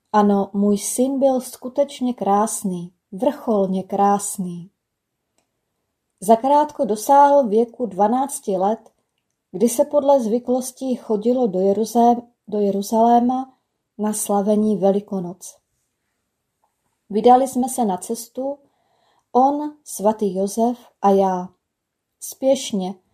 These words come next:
a zatímco jsme zbožně a usebraně pokračovali v cestě, můj Ježíš přerušoval mlčení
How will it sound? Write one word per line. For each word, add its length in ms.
a 100
zatímco 640
jsme 320
zbožně 800
a 240
usebraně 640
pokračovali 760
v 100
cestě, 600
můj 260
Ježíš 560
přerušoval 760
mlčení 840